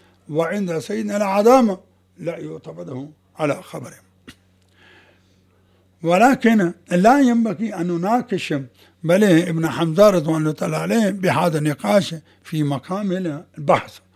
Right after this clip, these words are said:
مقام البحث هذا كلام لعل الرجل هذا عنده ثقة، هذا ابن السهل بن زياد بل محل بحث، هناك من يثق به ولو، ولو قليل، مثله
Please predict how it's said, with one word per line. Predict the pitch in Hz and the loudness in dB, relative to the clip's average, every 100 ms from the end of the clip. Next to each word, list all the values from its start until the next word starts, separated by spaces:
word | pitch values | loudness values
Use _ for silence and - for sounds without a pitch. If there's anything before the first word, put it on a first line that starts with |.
| _ _ _ | _ _ _
مقام | - - 147 | -16 -14 -12
البحث | 139 120 175 233 190 175 - _ _ _ _ | -14 -4 2 4 2 -2 -16 _ _ _ _
هذا | 165 175 233 214 | -4 -2 0 0
كلام | 170 - 156 165 202 165 | -2 -6 -6 -4 -4 -2
لعل | 151 151 160 | -4 -4 -4
الرجل | 151 175 180 220 190 - - _ - | -4 -2 4 4 2 -10 -20 _ 0
هذا | 165 190 | 2 2
عنده | 180 196 214 196 233 | 0 0 4 4 4
ثقة، | 285 269 302 185 196 - _ _ _ _ | 0 -2 -2 -2 -6 -8 _ _ _ _
هذا | 147 156 180 | 0 0 -4
ابن | 196 147 151 151 175 | -6 -6 -4 -6 -6
السهل | 151 - 175 139 151 | -14 -8 -4 -4 -6
بن | 156 156 | -8 -10
زياد | 165 202 254 240 - _ _ _ _ _ | 0 4 4 2 -6 _ _ _ _ _
بل | 170 196 240 220 214 | -8 -6 -6 -8 -14
محل | 180 147 214 240 | -12 -8 -4 -2
بحث، | 302 285 - 202 196 _ _ - | -2 -2 -6 -16 -16 _ _ -8
هناك | 170 240 277 | -2 -2 -2
من | 262 277 247 | -6 -4 -4
يثق | 240 - 196 202 | -4 -6 -10 -10
به | 180 143 147 _ _ _ _ - | -14 -16 -20 _ _ _ _ -4
ولو، | 170 196 233 | -2 2 6
ولو | 262 | 6
قليل، | 220 180 170 160 180 | 8 4 4 0 -2
مثله | 196 196 262 214 170 | 0 0 0 0 0